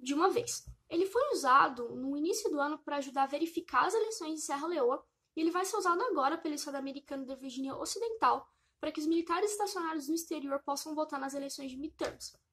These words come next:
Mas, por enquanto, é o que a gente tem. Existem vários outros países que tão testando pilotos também, mas esses projetos ainda tão bem no início. Mas bem, dito isso,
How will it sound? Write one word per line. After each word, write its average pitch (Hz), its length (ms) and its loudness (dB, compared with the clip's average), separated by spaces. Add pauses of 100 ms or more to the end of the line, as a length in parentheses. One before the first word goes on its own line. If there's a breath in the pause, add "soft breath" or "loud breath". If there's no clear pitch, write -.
Mas, 254 160 -8
por 285 160 -8
enquanto, 285 400 -2
é 285 60 -4
o 285 40 -2
que 294 80 -6
a 302 60 -2
gente 339 200 -4
tem. - 160 -8 (440)
Existem 349 300 0
vários 427 260 6
outros 453 240 2
países 320 580 2
que - 80 -10
tão 311 220 -4
testando 302 420 -4
pilotos 277 460 -2
também, 269 400 0
mas 285 420 -4
esses - 220 -6
projetos 277 440 -2
ainda 285 140 -6
tão 311 260 -6 (180)
bem 240 360 4
no 277 80 -2
início. - 360 0 (280)
Mas 415 200 2
bem, 240 300 2 (120)
dito 277 400 -2
isso, 381 280 2